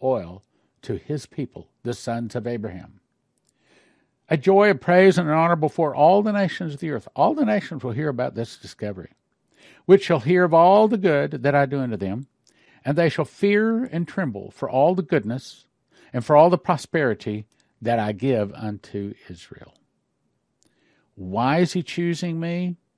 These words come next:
Well, for a long time I didn't know. But now I believe it's because I'm a prophecy teacher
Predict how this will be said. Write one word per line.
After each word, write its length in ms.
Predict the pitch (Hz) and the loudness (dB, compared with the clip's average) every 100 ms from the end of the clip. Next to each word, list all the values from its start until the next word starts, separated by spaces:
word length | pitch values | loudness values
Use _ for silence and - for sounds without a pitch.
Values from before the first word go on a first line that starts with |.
| _ _ _ _ _ | _ _ _ _ _
Well, 380 | 110 113 123 - _ | -4 -2 -2 -8 _
for 140 | - | -10
a 80 | 95 | -4
long 220 | 123 131 | -2 -2
time 240 | 117 117 113 | 0 -2 0
I 120 | 107 | 0
didn't 220 | 107 101 | -2 -4
know. 240 | 87 71 - _ _ _ _ _ _ _ _ _ _ | -6 -10 -20 _ _ _ _ _ _ _ _ _ _
But 140 | - 113 | -10 -6
now 380 | 117 151 151 127 | -2 0 0 -2
I 180 | 117 | -2
believe 300 | 110 113 120 | -4 -2 -2
it's 140 | 123 - | -4 -6
because 640 | 120 - - 120 117 - _ _ | -10 -6 -2 -2 -2 -8 _ _
I'm 140 | 107 | -8
a 80 | 110 | -8
prophecy 560 | 107 120 110 120 - 107 | -6 -6 -6 -8 -10 -10
teacher 440 | - 104 - - | -8 -12 -12 -20